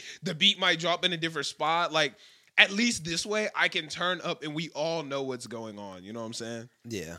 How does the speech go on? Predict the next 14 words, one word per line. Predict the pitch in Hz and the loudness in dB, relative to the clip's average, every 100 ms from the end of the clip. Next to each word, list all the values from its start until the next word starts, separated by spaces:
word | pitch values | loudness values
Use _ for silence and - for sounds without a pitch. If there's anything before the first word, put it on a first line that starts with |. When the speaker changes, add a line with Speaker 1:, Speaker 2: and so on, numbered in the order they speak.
| - 127 | -10 -6
Speaker 2:
I | 135 | -2
mean, | 127 110 104 101 | 0 -2 -4 -4
at | 117 110 | -2 -2
a | |
concert, | - 98 92 - 71 57 _ _ _ _ _ 110 | -4 -8 -6 -6 -8 -14 _ _ _ _ _ -10
don't | 92 - | -10 -10
play | - - | -18 -20
unreleased | - - - 92 | -20 -12 -10 -10
music. | - - - - _ _ | -10 -12 -14 -20 _ _
I | 127 | 0
Speaker 1:
Yeah. | 139 113 | 2 2
Speaker 2:
feel | 101 | 0
like | 78 85 | -4 -8
just, | 87 76 | -8 -8